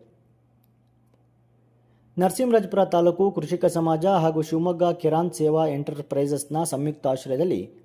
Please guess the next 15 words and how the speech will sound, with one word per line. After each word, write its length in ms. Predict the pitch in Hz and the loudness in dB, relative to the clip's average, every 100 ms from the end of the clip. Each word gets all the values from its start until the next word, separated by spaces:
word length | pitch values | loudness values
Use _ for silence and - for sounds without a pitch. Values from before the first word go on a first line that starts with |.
| _ - | _ 0
ಕಾಳುಮೆಣಸು, 800 | 151 202 190 160 143 156 170 180 - - | 2 4 2 0 -2 -2 -4 -8 -20 -6
ಶುಂಠಿ 460 | 160 165 143 160 - _ | -2 -2 -2 -6 -10 _
ಮತ್ತು 240 | 156 151 - | -8 -6 -8
ಇತರೆ 320 | 143 202 190 | -4 -2 0
ಬೆಳೆಗಳ 340 | 151 151 147 | 2 2 2
ಬಗ್ಗೆ 360 | 139 139 147 175 | 0 -2 0 0
ವಿಚಾರ 380 | 139 - 175 180 | -2 0 2 2
ವಿನಿಮಯ 400 | 160 151 147 143 | 2 -2 -2 -4
ಕಾರ್ಯಕ್ರಮವನ್ನು 880 | 135 139 147 143 143 147 170 - - _ _ | -4 -4 -4 -6 -4 -4 -4 -6 -12 _ _
ಏಪ್ರಿಲ್ 380 | 151 208 202 185 | 0 0 0 0
ಐದರ 440 | 156 151 143 156 170 | 0 0 0 0 -2
ಶನಿವಾರ 340 | - 160 165 156 | -2 0 2 0
ಬೆಳಗ್ಗೆ 300 | 139 143 156 | -2 -2 -2
ಹನ್ನೊಂದು 340 | 131 160 170 | -2 -2 -2
ಗಂಟೆಗೆ 540 | 143 139 131 147 165 | -2 -4 -4 -2 -4